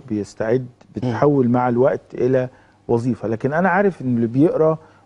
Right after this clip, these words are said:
Speaker 1: مخلصًا هو عنده علاقة نفسية مع القرآن، يعني القرآن يفرحه
Speaker 2: أكيد.
Speaker 1: ويشجيه،
Speaker 2: أكيد.
Speaker 1: يسعده
Speaker 2: أكيد.
Speaker 1: ويحزنه. آه، علاقتك أنت في ال-
Speaker 2: وكما قيل إن يعني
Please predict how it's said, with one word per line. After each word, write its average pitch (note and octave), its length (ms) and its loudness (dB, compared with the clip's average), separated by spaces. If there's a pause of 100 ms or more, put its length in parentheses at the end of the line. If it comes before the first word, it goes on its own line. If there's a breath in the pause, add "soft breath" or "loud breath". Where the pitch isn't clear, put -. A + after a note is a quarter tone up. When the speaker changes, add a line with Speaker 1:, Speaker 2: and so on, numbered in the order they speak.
Speaker 1:
مخلصًا E3 480 -2
هو D3+ 300 0
عنده D#3 340 0
علاقة C#3 300 0
نفسية B2 480 -2
مع G2+ 180 -6
القرآن، G2+ 480 -6
يعني G#2 240 -6
القرآن B2 560 -2
يفرحه A#2+ 460 0 (300 soft breath)
Speaker 2:
أكيد. B2+ 260 0
Speaker 1:
ويشجيه، A2 640 0
Speaker 2:
أكيد. B2 280 -2
Speaker 1:
يسعده A2+ 680 0
Speaker 2:
أكيد. G#2+ 140 2
Speaker 1:
ويحزنه. A2+ 480 2 (680 soft breath)
آه، A2 300 0 (300)
علاقتك G#3 460 2
أنت G#3+ 180 2
في C3+ 140 0
ال- A#2 80 2
Speaker 2:
وكما D#3+ 320 2
قيل D#3 380 -2
إن A#2+ 220 -2
يعني A#2 480 0